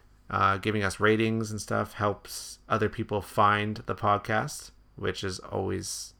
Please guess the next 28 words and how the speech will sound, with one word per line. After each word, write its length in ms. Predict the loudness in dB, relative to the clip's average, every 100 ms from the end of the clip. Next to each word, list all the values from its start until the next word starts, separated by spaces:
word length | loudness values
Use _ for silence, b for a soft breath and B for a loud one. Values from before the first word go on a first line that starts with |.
| _
you 80 | -6
know, 100 | -4 -2
always 220 | -2 0
a 40 |
good 180 | -2 -2
thing. 220 | -2 -4 -8 _ _ _ _ _ _ _ -14 B B B B
Uh, 360 | 4 6 6 4
I'm 260 | 4 4 2
your 100 | 4
host, 360 | 4 2 -6
Chris, 500 | 4 4 4 -6 -10 -18 -20 -2
and 560 | 2 2 0 -2 -6 -10 -12 -20 _
you 120 | -8 -4
can 160 | -4
find 340 | 6 8 8 4
me 280 | 0 -2 0
on 220 | 0 0
Twitter 500 | 0 2 4 2 -2 B B 2
at 300 | 2 2 -4 -16 -14
Burnin 600 | -2 0 2 0 -2 -6 -8
Lover. 600 | -2 0 4 4 2 -4 b b b b b b -18 0
Um, 400 | 4 6 4 4
I'm 100 | 4
always 260 | 4 4 2
talking 280 | 0 0 0
about, 340 | 2 2 2
you 80 | -2
know, 240 | -2 -4